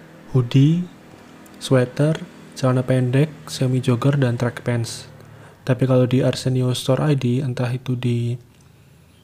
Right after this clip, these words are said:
Instagramnya, yang paling utama di Instagramnya, itu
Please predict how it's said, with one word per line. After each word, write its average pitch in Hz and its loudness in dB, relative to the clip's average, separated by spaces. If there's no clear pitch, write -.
Instagramnya, 131 0
yang 120 -2
paling 123 2
utama 127 0
di 135 2
Instagramnya, 120 -4
itu 135 0